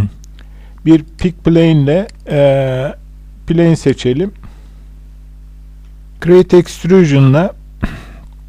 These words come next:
şuradan, e, bir dikdörtgen çekelim. Bu otuz milimdir. Bir tane de, e, dik istikamette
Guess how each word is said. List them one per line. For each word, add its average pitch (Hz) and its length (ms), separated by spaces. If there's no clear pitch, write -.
şuradan, 156 560
e, 143 560
bir 147 260
dikdörtgen 147 680
çekelim. 131 640
Bu 147 160
otuz 139 320
milimdir. 120 720
Bir 175 140
tane 143 460
de, 180 260
e, 143 800
dik 160 180
istikamette 127 1000